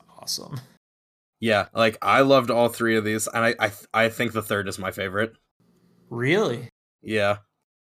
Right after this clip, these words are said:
Speaker 1: What I really like about these movies is, like, they just, so the first one's, I'd say, the most re-, you know, quote, unquote, realistic of the three.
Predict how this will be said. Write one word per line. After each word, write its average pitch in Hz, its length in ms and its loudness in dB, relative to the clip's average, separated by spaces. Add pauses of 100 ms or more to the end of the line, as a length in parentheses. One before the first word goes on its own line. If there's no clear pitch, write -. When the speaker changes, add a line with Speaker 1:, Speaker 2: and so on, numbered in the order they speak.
(800)
Speaker 1:
What 143 180 0
I 151 80 6
really 180 340 2
like 139 240 0
about 180 200 -2
these 180 180 -6
movies 175 380 -4
is, 117 140 -4
like, 117 360 -8
they 131 160 -2
just, 170 420 -4 (340)
so 190 140 -2
the 226 80 4
first 277 280 -2
one's, 160 360 -4 (120)
I'd 135 180 2
say, 143 180 4
the 127 140 -2
most 127 540 -4
re-, 127 280 -8
you 131 300 -10
know, 113 280 -8
quote, 131 440 -2 (300)
unquote, 123 440 -4
realistic 131 840 0
of 185 160 -2
the 196 100 0
three. 214 440 -6